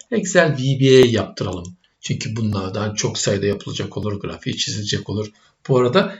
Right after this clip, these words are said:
grafikler de var, e, çalışmalarımızda. Sanıyorum bir iki bölüm sonra grafikler de oluşturacağız. Yani bir dashboard otomatik oluşturabilirsiniz. Yani dediğim gibi yavaş yavaş bu Excel V B A yeteneklerini öğrenelim ki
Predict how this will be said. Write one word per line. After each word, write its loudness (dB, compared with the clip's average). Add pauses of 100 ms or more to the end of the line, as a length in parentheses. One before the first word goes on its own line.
(140)
grafikler 4
de 0
var, -6
e, -10
çalışmalarımızda. -4
Sanıyorum 0
bir -2
iki -6
bölüm -2
sonra 0 (160)
grafikler 0
de 0
oluşturacağız. -8
Yani -4
bir -8
dashboard -4
otomatik -12
oluşturabilirsiniz. -4 (340)
Yani 2 (160)
dediğim 0
gibi 2 (220)
yavaş 6
yavaş 4
bu 2
Excel 0
V -4
B 4
A 2
yeteneklerini 0
öğrenelim -2
ki 0